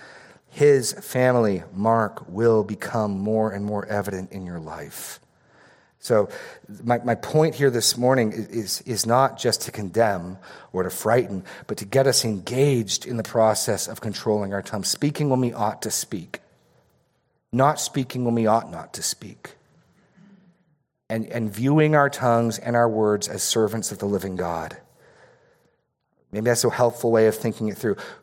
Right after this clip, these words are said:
Which father did my words resemble today? Above or below? Which wisdom influenced my thinking? From heaven or from hell?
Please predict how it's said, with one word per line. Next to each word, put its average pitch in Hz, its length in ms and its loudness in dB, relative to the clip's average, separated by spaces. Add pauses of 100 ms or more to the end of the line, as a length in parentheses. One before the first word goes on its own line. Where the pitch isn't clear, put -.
(300)
Which 143 460 2
father 120 920 2 (720)
did 120 140 0
my 123 180 6
words 120 500 2 (240)
resemble 107 760 0
today? 95 340 -6 (1900)
Above 127 300 2
or 147 80 2
below? 92 500 -2 (680)
Which 156 240 2
wisdom 123 680 2
influenced 113 720 0
my 104 220 2
thinking? 95 680 -2 (640)
From 104 120 -6
heaven 131 400 2
or - 60 2
from 101 160 -4
hell? 85 480 -6